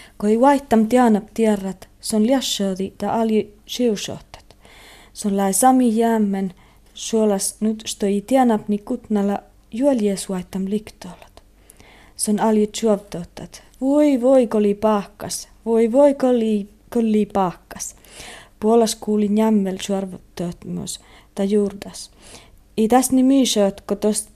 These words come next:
li ain vol pahkas. Puolas luosji ti alje abret. Tost ravsap outtooti.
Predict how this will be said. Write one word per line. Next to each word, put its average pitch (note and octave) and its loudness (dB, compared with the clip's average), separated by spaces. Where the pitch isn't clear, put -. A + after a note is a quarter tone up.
li A#3 -2
ain D#4 2
vol A#3 0
pahkas. - -10
Puolas A3+ 0
luosji G#3 -4
ti G3 -8
alje G3 -4
abret. F3+ -12
Tost - -6
ravsap G#3+ 0
outtooti. - -10